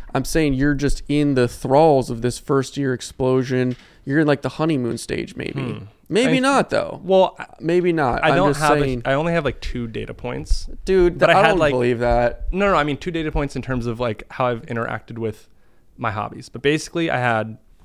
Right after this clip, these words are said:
Speaker 2: seven years, like,
Speaker 1: Mm-hmm.
Speaker 2: my, most of my adult life, where I did one thing.
Speaker 1: Mm-hmm.
Speaker 2: I just base jumped. That was it. That was the only thing I was ever interested in doing. I,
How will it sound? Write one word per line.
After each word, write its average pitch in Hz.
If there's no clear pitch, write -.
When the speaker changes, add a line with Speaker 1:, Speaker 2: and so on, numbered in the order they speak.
Speaker 2:
seven 135
years, 139
like, 135
Speaker 1:
Mm-hmm. 127
Speaker 2:
my, 113
most 113
of -
my 131
adult 120
life, 113
where 120
I 110
did 110
one 104
thing. 123
Speaker 1:
Mm-hmm. 123
Speaker 2:
I 135
just 180
base 113
jumped. -
That 151
was 143
it. -
That -
was 135
the 151
only 151
thing 160
I -
was 131
ever 127
interested 123
in 117
doing. 113
I, 120